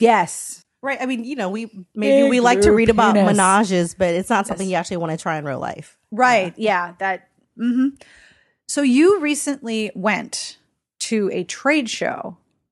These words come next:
Speaker 1: about sex toys
Speaker 2: I did.
Speaker 1: in Vermont in October.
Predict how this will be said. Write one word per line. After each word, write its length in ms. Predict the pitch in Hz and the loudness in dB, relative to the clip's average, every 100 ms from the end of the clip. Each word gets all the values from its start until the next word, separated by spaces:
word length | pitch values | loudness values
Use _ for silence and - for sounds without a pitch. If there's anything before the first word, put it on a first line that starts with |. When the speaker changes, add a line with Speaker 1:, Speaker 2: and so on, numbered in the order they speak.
| _ | _
Speaker 1:
about 400 | 175 208 190 - | -6 0 -2 -2
sex 360 | - 302 - - | -2 -2 -2 -8
toys 560 | 175 - - 165 - - | -8 -8 -10 -14 -10 0
Speaker 2:
I 160 | 240 240 | 0 0
did. 560 | 208 302 330 233 185 | 0 0 2 0 0
Speaker 1:
in 300 | 190 277 359 | 2 2 0
Vermont 640 | 330 392 359 302 240 226 220 | 0 0 2 4 4 0 -6
in 220 | 233 220 | -8 -6
October. 720 | 202 - 220 233 - - | -6 -8 -8 -8 -8 -12